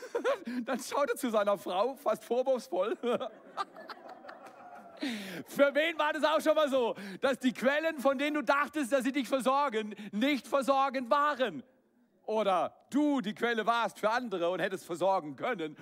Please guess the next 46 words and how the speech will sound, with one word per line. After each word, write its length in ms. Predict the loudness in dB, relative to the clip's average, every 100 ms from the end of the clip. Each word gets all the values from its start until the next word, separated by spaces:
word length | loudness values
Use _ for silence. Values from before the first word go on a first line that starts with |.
| -8
und 140 | -6 -4
nicht 200 | -6 -6
versorgt 400 | -2 -2 -2 -2
hast? 360 | -4 -6 -20 _ _ -20 -20 -20 -20 -20 -20 _ _ _ _ _ -6
Oh, 500 | -2 0 -2 -4 -6
er 140 | -6 -2
schaut 220 | 0 0
zu 80 | 0
seiner 200 | 0 0
Frau, 220 | 0 0
schaut 200 | 0 -2
zu 120 | 0
seinem 200 | 0 0
Sohn, 220 | -2 -2
schaut 220 | 0 0
wieder 180 | 0 -2
zu 120 | -2
mir 320 | -2 -2 -4 -6 _
und 140 | -8 -2
schaut 240 | 0 0
erwartungsvoll 680 | -2 0 0 0 -4 -4 -4
zu 120 | -4
mir. 160 | -8 -8 -2
Dann 100 | -2
habe 120 | -2
ich 60 |
ihn 80 | -6
gelobt. 420 | -4 -2 -2 -6 _ _ _ _ -20 -20 -20 -18 -18 -18 -18 -18 -20 -20 -20 -20 -20 -20 -20 -10 0
Und 80 | 2
dann 120 | 4
habe 160 | 2 2
ich 80 | 0
ihn 120 | 0
so 180 | 0 2
gut 320 | 2 2 2
gelobt, 320 | 0 0 0
dass 140 | -2
ihm 100 | -2
das 160 | -6 -6
gefallen 420 | -2 0 2 2
hat. 160 | -2 -2
Und 280 | -8 -4 0
dann 400 | 0 0 -8 -4
hatte 200 | -4 -4
ich 140 | -10
die 200 | -8 -10